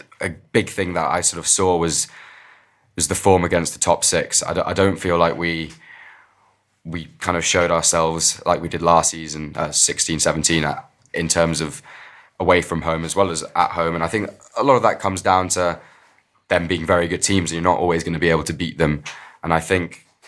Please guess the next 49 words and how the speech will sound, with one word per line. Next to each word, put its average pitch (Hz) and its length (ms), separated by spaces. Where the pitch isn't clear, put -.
we 90 140
were 87 120
unlucky 98 360
in 87 60
a 85 40
few 92 260
instances 85 540
in 80 80
terms 80 240
of 76 100
refereeing 85 380
decisions. 80 500
Like, 78 180
you - 60
look 73 200
back 73 160
at - 60
the - 60
Spurs 82 360
game 82 200
at 78 60
home 85 240
and, 80 140
and 95 80
little 95 120
instances 87 520
where 85 340
it 95 80
was 90 240
close 87 300
and 85 100
we 85 60
maybe 85 240
just 85 180
didn't 82 160
capitalise 80 580
on, 80 220
on 85 140
games, 80 360
like 73 220
Arsenal 80 360
away 78 240
comes 78 340
to, 76 180
comes 78 260
to - 80
mind 78 380
regarding 78 400
that. 82 280